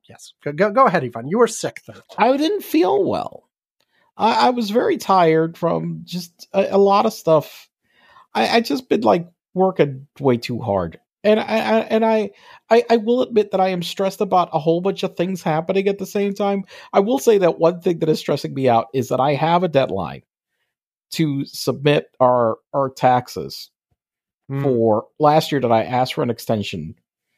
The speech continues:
Speaker 2: you know, in, in a couple of weeks. Okay. And the problem is that I am way behind on that from where I usually have been.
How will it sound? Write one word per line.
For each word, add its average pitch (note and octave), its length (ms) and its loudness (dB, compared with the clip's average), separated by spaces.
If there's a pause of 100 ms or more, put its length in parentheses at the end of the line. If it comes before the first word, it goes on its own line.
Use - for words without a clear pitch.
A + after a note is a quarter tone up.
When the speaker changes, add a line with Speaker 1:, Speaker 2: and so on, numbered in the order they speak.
(140)
Speaker 2:
you G2 140 -8
know, - 180 -8
in, B2 300 0
in C3+ 120 2
a B2+ 60 0
couple G#2+ 300 -4
of G2 100 -6
weeks. - 380 -10
Okay. C3 420 0
And C3 200 -6 (100)
the C3 80 -8
problem F#3 420 2
is B2 180 -4
that B2 260 0 (100)
I E3+ 140 4
am C#3+ 340 0
way D3 200 4
behind A2 560 -2
on E2 220 -8
that B1 220 -10 (760)
from C3 300 0
where B2+ 300 2
I A#2+ 120 2
usually A2+ 520 -2
have F2 300 -8
been. A1 200 -10